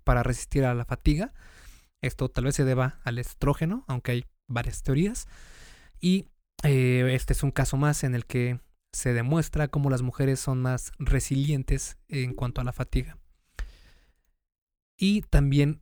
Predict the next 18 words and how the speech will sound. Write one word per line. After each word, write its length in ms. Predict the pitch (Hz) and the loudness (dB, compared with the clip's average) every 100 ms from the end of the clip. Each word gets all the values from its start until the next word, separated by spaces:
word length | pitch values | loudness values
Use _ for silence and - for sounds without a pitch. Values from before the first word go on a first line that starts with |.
| - | -2
eh, 400 | 139 127 127 120 | 2 2 0 -2
se 120 | - | -2
encontró 520 | 135 147 135 160 156 | 0 0 4 4 4
que 280 | - 160 165 - _ _ _ _ - - | 2 2 2 -4 _ _ _ _ -16 -2
la 300 | 151 139 131 | 2 4 6
percepción 680 | - - 135 - 185 165 151 - - _ - | 4 4 0 2 2 4 0 -6 -20 _ -6
en 140 | 143 | -6
cuanto 300 | - 131 127 | 0 -2 0
al 80 | 123 | -4
esfuerzo 360 | 123 147 139 139 | 0 0 0 0
realizado 480 | 123 127 151 151 | -2 0 2 2
fue 180 | 143 139 | 2 0
mayor 440 | 131 131 131 131 - _ _ _ _ - | 0 0 0 0 -4 _ _ _ _ -6
en 160 | 123 | -4
mujeres 540 | 120 - 139 156 151 - _ _ _ - | -4 -2 -2 -2 -6 -14 _ _ _ -6
que 80 | |
en 120 | 123 143 | -2 0
hombres. 400 | 175 226 254 | 2 0 -4